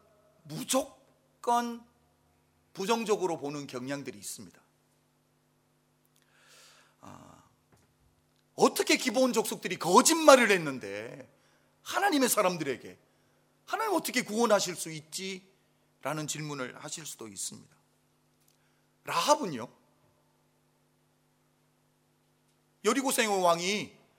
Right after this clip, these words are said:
사람들을 보냈잖아요. 군사들을 보냈잖아요. "정탐꾼은 어디 있느냐?"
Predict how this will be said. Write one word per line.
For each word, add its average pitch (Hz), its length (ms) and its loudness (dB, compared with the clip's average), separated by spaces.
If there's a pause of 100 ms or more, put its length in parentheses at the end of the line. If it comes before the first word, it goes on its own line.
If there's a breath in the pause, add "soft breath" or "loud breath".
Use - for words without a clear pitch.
(140)
사람들을 277 500 0
보냈잖아요. 190 380 0
군사들을 220 460 2
보냈잖아요. 160 580 -6 (1080)
"정탐꾼은 262 580 2
어디 208 240 2
있느냐?" 175 540 -2